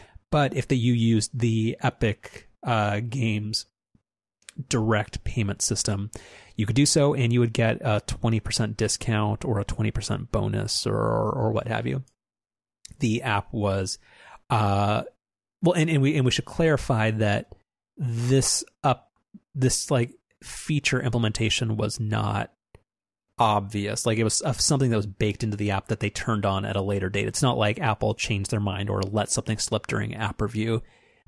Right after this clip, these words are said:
Like, it, it was surreptitiously added. Uh, a couple hours after this was, uh, made known and people saw it, and, uh, and Epic has been having a very, um,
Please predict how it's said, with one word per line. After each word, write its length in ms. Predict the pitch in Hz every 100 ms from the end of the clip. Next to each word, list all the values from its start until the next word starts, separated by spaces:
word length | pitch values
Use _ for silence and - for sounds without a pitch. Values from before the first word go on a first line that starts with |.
| _
Like, 140 | 127 120
it, 80 |
it 300 | 127 131 135
was 200 | 127 117
surreptitiously 1120 | - - 123 98 - - 92 101 - 107 113 120 -
added. 380 | 104 104 127 - _ - - - - - - _ _ -
Uh, 220 | 123 104
a 60 | -
couple 220 | - 110
hours 340 | 104 101 101 117
after 500 | 127 104 - 101 101
this 300 | 104 - -
was, 640 | 107 101 107 107 120 - -
uh, 260 | 120 104 104
made 380 | 107 107 104
known 440 | 123 160 160 160 151
and 80 | 131
people 180 | 120
saw 320 | 120 139 117 113
it, 80 |
and, 300 | 107 104 107
uh, 220 | - 120 135
and 240 | 123 113
Epic 280 | 143 131 123
has 140 | 120 104
been 120 | 113
having 340 | 113 113 107
a 60 | 104
very, 680 | 110 107 101 104 107 104 113
um, 420 | 104 101 -